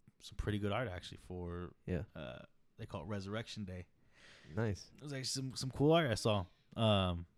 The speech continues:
Speaker 1: but I didn't do any of it. So.
Speaker 2: Oh.
Speaker 1: But that was, that was it. Actually,
Speaker 2: Yeah.
Speaker 1: how was your Easter?
Speaker 2: I worked. I worked
Speaker 1: Worked?
Speaker 2: all day pretty much.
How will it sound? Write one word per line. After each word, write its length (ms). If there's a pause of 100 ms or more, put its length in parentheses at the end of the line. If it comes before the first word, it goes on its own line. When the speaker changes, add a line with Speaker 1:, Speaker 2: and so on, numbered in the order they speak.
(460)
Speaker 1:
but 160
I 80
didn't 200
do 120
any 140
of 80
it. 160
So. 180 (140)
Speaker 2:
Oh. 140 (600)
Speaker 1:
But 200
that 180
was, 260
that 120
was 120
it. 200 (180)
Actually, 200
Speaker 2:
Yeah. 20
Speaker 1:
how 100
was 140
your 100
Easter? 380 (280)
Speaker 2:
I 200 (240)
worked. 420 (380)
I 60
worked 200
Speaker 1:
Worked? 40
Speaker 2:
all 100
day 180
pretty 180
much. 240